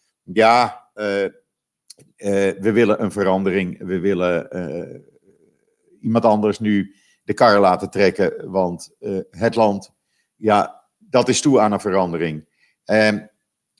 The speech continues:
over het algemeen, als je dan vraagt van, eh, "Ja, maar waarom wil je die verandering dan? Wat is er aan de hand?" Dan zegt men toch van, eh, "Ja, eh, luister, het, er is zoveel, eh, gerommel bij de huidige regering, laat ik het netjes zeggen.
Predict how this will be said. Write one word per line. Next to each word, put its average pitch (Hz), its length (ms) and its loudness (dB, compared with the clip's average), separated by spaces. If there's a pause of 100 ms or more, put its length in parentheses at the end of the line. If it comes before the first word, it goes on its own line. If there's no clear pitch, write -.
(160)
over 135 260 2
het 160 80 4
algemeen, 135 680 2
als 127 200 0
je 135 60 -6
dan 120 180 0
vraagt 127 380 0
van, 110 420 0
eh, - 640 -12
"Ja, 113 200 0
maar 117 200 -2
waarom 123 320 0
wil 120 200 2
je 117 120 0
die 110 140 -6
verandering 110 520 -6
dan? 98 320 -4
Wat 110 200 -2
is 117 140 -6
er 107 100 -4
aan 101 120 -6
de 101 60 -4
hand?" 98 300 -2 (320)
Dan 113 140 0
zegt 117 200 4
men 113 160 0
toch 113 240 2
van, 98 380 2
eh, 95 180 2 (520)
"Ja, 104 640 4
eh, 98 240 -4 (100)
luister, 107 600 0
het, 104 220 -6
er 104 160 -6
is 101 140 -6
zoveel, 101 680 0
eh, 92 120 2 (420)
gerommel 113 800 2
bij 110 140 2
de 104 60 0
huidige 104 460 2
regering, 95 600 -4
laat 92 180 -2
ik 90 80 -4
het 98 120 -6
netjes - 300 -6
zeggen. 90 360 -2